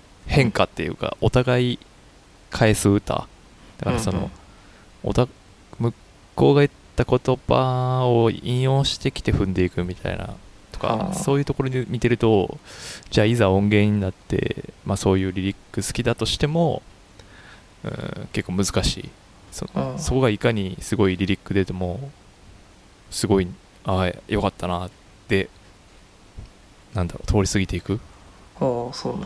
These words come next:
Speaker 2: や。それやったらじゃああれじゃあ、
Speaker 1: だ-
Speaker 2: 照り焼きビーフとか聞いたらいいんじゃない？
Speaker 1: <laughs> なんで照り焼きビーフなの？
Speaker 2: あ、あれは、あれは変化がないか。確かに。か-、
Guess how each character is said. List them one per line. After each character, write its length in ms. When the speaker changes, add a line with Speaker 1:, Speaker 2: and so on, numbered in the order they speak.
Speaker 2:
や。 180
そ 120
れ 80
や 60
っ 20
た 80
ら 40
じ 60
ゃ 40
あ 40
あ 40
れ 60
じ 120
ゃ 40
あ、 40
Speaker 1:
だ- 40
Speaker 2:
照 120
り 120
焼 120
き 100
ビ 120
ー 40
フ 80
と 100
か 80
聞 120
い 20
た 80
ら 60
い 40
い 20
ん 40
じ 60
ゃ 20
な 60
い？ 60
Speaker 1:
<laughs> 560
な 100
ん 60
で 80
照 180
り 60
焼 0
き 0
ビ 0
ー 80
フ 0
な 60
の？ 40
Speaker 2:
あ、 40
あ 40
れ 80
は、 120
あ 100
れ 60
は 80
変 220
化 140
が 140
な 160
い 80
か。 320
確 200
か 80
に。 40
か-、 300